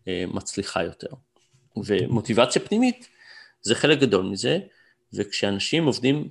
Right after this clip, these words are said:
מהבית, אה, וקשה יותר ליצור סביבה של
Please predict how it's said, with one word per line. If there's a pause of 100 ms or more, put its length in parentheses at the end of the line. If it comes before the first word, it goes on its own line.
מהבית, (760)
אה,
וקשה
יותר (1080)
ליצור
סביבה (220)
של